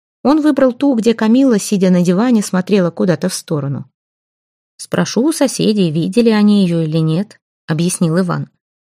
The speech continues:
Соня заглядывала ему через плечо, пришлось выворачивать голову, чтобы на нее посмотреть.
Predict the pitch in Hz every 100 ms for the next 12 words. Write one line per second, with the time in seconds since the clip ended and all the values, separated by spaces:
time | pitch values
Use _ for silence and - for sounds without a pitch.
0 | _ - - 214 330 294 247 196 254 247
1 | 247 233 220 226 - 196 - 180 180 262
2 | 269 165 160 - 196 - 160 160 170 156
3 | 156 156 131 185 240 190 165 - 160 156
4 | 165 180 160 156 - 180 170 151 -